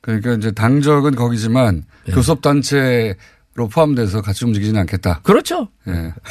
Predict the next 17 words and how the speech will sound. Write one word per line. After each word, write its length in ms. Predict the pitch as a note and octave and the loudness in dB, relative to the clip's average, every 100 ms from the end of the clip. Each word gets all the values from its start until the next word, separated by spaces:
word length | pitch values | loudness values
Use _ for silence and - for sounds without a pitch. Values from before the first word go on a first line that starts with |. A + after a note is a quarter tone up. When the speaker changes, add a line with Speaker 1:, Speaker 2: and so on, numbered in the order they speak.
| - G#3+ - - G#4 | -2 0 0 -2 -2
Speaker 1:
<laughs> 800 | - - - - - - - - | -4 -4 -6 -4 -6 -6 -10 -4
처음 260 | - A3 G#3+ | 4 4 4
듣는 240 | G#3+ G#3 | 2 2
일입니다. 360 | F3 D3+ B2 A2 | 2 2 0 2
처음 480 | D3+ D#3 C3+ A#2 | 2 2 2 0
듣는 140 | G#2 G2+ | 0 -2
일. 40 | |
<laughs> 1120 | - - - - B3+ - - B3 - G#3+ - - - - - - - - - - - _ _ _ _ _ _ - - | -4 -16 -10 -4 -2 -4 -4 -6 -6 -8 -6 -8 -8 -12 -12 -10 -10 -10 -10 -12 -16 _ _ _ _ _ _ -20 0
그리고 500 | D#3+ A3 A3+ A#3 A#3 | 2 6 6 6 4
<clears throat> 2000 | A3+ B3 G#3+ C#3 F#2 F2 _ _ _ _ _ _ _ _ _ _ _ _ _ - | 2 4 2 0 -4 -8 _ _ _ _ _ _ _ _ _ _ _ _ _ -4
본인은 400 | D3+ F#3+ B3 A#3 | 0 2 2 0
출마하십니까? 840 | - A3 F#3+ E3 G#3 G3+ - F#3 _ _ _ _ _ _ _ _ _ | -2 -2 -2 -2 -6 -6 -6 -8 _ _ _ _ _ _ _ _ _
Speaker 2:
본인이 400 | C3+ D3 D#3+ B2 | 0 0 0 -2
누구예요? 240 | F#2+ D#2+ G#2+ - _ _ _ _ _ | -4 -6 -10 -16 _ _ _ _ _
Speaker 1:
대표님이요. 580 | C#3 C#3 D3 G2+ E2 D#2+ - - | -2 0 2 0 -2 -8 -14 0
Speaker 2:
저요? 320 | A#2 D3+ G#3+ - | 2 2 0 -4
Speaker 1:
예. 220 | F2+ | -2